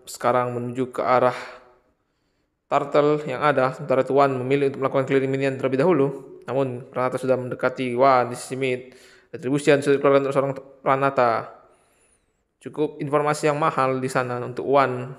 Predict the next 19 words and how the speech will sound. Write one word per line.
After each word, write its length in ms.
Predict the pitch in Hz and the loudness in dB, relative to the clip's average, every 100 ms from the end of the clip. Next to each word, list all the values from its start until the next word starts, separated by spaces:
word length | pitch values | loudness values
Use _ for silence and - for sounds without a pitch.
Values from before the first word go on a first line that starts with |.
| - | -10
bisa 400 | 135 139 131 120 | -8 0 2 2
mendapatkan 560 | 123 - - 131 123 | 0 -2 0 0 0
satu 160 | 147 131 | -6 -6
buah 400 | 127 139 123 120 - - _ _ - | 0 2 2 0 -8 -20 _ _ 0
turtle. 720 | 147 147 135 131 143 - - _ _ _ _ _ _ _ _ _ _ _ _ _ _ _ _ - - _ 117 | 0 2 0 -2 -4 -12 -20 _ _ _ _ _ _ _ _ _ _ _ _ _ _ _ _ -20 -20 _ -12
Namun 260 | 120 135 | -8 -4
bagai, 560 | 127 123 123 120 - - - - - - _ _ - | 0 0 0 -4 -12 -18 -20 -20 -20 -20 _ _ -14
eh, 400 | 127 - - - - - _ _ | -12 -10 -10 -12 -16 -20 _ _
satu 640 | - 127 - 117 113 113 - | -18 -12 -4 -2 -2 -4 -4
hal 220 | 127 123 | -2 -2
yang 80 | 123 | -2
sulit 340 | 202 175 - 143 | 0 0 -2 -4
untuk 220 | 123 127 | -4 0
Wan 240 | 135 123 | 0 0
karena 400 | 120 117 131 135 | -2 -2 -2 -2
harus 300 | 123 123 135 - | 0 -2 -4 -6
akan 460 | 131 123 123 107 | -8 -8 -10 -8
melakukan 320 | 117 139 135 131 | -4 -2 -2 0
kontes 560 | 131 135 - - - | 0 -2 -4 -8 -16